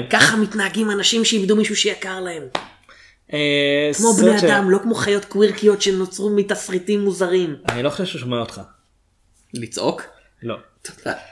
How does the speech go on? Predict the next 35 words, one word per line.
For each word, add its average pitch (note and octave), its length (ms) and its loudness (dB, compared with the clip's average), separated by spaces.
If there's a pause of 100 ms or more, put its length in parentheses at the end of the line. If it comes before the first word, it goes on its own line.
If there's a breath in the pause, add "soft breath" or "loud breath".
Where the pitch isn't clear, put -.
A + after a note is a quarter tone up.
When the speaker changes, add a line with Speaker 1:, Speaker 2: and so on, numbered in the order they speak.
(160)
Speaker 2:
חבל B2+ 280 0
על C3+ 180 6
ה-, C3 240 0
על A#2+ 100 -2
המיקרופון. A2+ 500 -8 (920 soft breath)
אה, C#3+ 520 0 (420)
מנצ'סטר F#3+ 400 2
ליד D#3+ 240 8
הים C#3+ 220 6
זה C#3 60 0
סרט C#3 280 4
ש-, - 60 0 (180)
קודם C4 180 4
כל D4 100 4
אני E3+ 160 4
אגיד, C#3+ 280 0
הדבר C#3 360 2
האחד C#3 540 2 (160)
שהפריע G3 380 0
לי F#3+ 100 -4
בו, G#3+ 180 -2 (160)
Speaker 1:
מהמם. B2+ 340 -8 (100)
Speaker 2:
קייסי D#3+ 400 6
אפלק. A#2+ 340 -2 (100)
אני C3+ 200 -4
יודע C#3+ 140 4
שנורא E3 240 2
מתלהבים D3+ 380 6
מהמשחק D3 380 0
שלו, C3+ 380 8
אומרים C3 200 4
שהוא D3+ 100 4
הולך C#3 120 4
לזכות C3+ 300 -2
באוסקר, C3+ 560 4